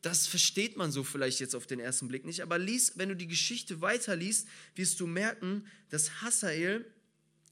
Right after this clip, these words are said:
der König der Aramäer ist und die Aramäer sind diejenigen, die später Israel angreifen werden. Das klingt krass, aber Gott sagt hier zu, zu Elia, er sagt, „Hey, Moment mal, du siehst diese ganze Ungerechtigkeit, aber kein,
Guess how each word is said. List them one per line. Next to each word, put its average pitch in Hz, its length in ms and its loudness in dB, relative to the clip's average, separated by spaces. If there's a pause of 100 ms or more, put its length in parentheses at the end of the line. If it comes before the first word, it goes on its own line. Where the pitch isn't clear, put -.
der 151 180 -2
König 208 340 0
der 170 120 0
Aramäer 175 560 2
ist 165 160 2
und 165 100 -2
die 165 120 2
Aramäer 185 500 2
sind 165 220 -4
diejenigen, 202 600 -2 (300)
die 165 100 0
später 208 760 0
Israel 196 480 4
angreifen 208 640 -2
werden. 101 280 -10 (960)
Das - 260 4
klingt 233 280 -2
krass, - 420 0
aber 160 180 0
Gott 165 220 0
sagt 277 320 -2
hier 202 160 -2
zu, 190 320 0 (320)
zu - 300 0
Elia, 214 400 2
er 185 120 2
sagt, 175 300 0
„Hey, 202 80 -2
Moment 196 460 -2
mal, 151 260 -2 (1080)
du 151 160 -2
siehst 226 320 4
diese 196 160 0
ganze 220 280 2
Ungerechtigkeit, 208 680 -2
aber 175 160 -2
kein, 220 360 -6